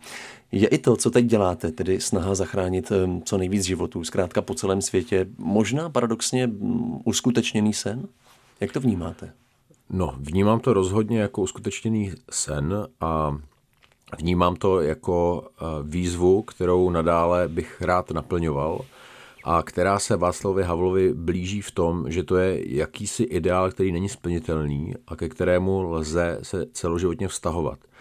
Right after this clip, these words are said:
Speaker 2: Ten ideál je teda být pro mě osobně laskavým lékařem, který pomáhá nemocným, čili bezmocným lidem. To jsou lidi, kteří jsou v háji v životě najednou, protože si nemůžou sami pomoct.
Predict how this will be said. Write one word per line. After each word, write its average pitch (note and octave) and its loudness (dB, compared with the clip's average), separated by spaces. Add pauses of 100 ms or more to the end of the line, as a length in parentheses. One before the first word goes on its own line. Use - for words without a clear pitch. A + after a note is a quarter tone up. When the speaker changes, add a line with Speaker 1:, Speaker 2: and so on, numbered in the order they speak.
(320)
Speaker 2:
Ten F#2 2
ideál G2 4
je F2 4
teda F#2 -2
být F2+ -6 (340)
pro E2+ 4
mě D#2 0
osobně F2+ -6 (220)
laskavým F#2 0
lékařem, E2+ -2 (340)
který F2+ 0
pomáhá F#2 0
nemocným, F#2 -2
čili G2 0
bezmocným F2+ 0
lidem. F2+ -2 (600)
To - -6
jsou G2 4
lidi, F#2 4
kteří F#2+ -2
jsou F#2 2 (280)
v D2 -10
háji D2 -2 (360)
v - -6
životě F2+ 0
najednou, E2 0
protože E2+ -2
si - -4
nemůžou F2 0
sami D#2+ -4
pomoct. D#2 -6